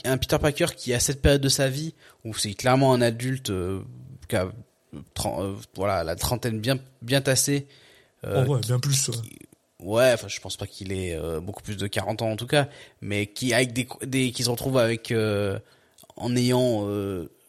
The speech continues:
Speaker 1: vécu des choses, euh, dans sa, pas en tant que Spider-Man, pour, en tout, en tout cas pas que, mais aussi dans sa vie personnelle,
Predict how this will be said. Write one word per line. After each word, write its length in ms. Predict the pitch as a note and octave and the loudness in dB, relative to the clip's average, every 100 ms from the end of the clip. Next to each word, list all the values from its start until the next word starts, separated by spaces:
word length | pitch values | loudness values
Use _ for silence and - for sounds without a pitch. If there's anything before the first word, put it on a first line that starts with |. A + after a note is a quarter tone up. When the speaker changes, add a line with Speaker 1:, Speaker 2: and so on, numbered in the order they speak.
| - - | -20 -12
Speaker 1:
vécu 600 | B2+ A2 C#3+ C#3+ - D#3+ | -6 6 6 6 -2 4
des 140 | C#3 | 4
choses, 500 | - D3+ D3+ A#2+ - - _ - | 4 4 4 4 -2 -12 _ -14
euh, 440 | - F2+ F2 D2 E2+ A2+ _ _ _ - | -10 -6 -4 -4 -8 -12 _ _ _ -12
dans 80 | - | -6
sa, 240 | A2+ G2 | -4 -4
pas 240 | G2 - | -6 2
en 80 | A#2+ | 2
tant 140 | A#2 A2+ | 2 -4
que 80 | |
Spider-Man, 480 | - A#2+ C3 D#3 B2 G2+ _ | -6 -2 4 4 2 -8 _
pour, 160 | - G#2 | -14 -10
en 60 | G#2 | -10
tout, 120 | - - | -12 -10
en 160 | G2+ | -8
tout 80 | - | -4
cas 100 | A2+ | -4
pas 160 | - A2+ | 0 0
que, 240 | - C#3+ C#3+ - - - | 2 -2 -2 -20 -18 -4
mais 60 | G#2+ | 0
aussi 180 | - | 0
dans 80 | A2+ | 2
sa 160 | G#2+ A2 | 2 2
vie 120 | G#2+ | 0
personnelle, 460 | A#2 G#2+ B2 C3 | -2 0 2 0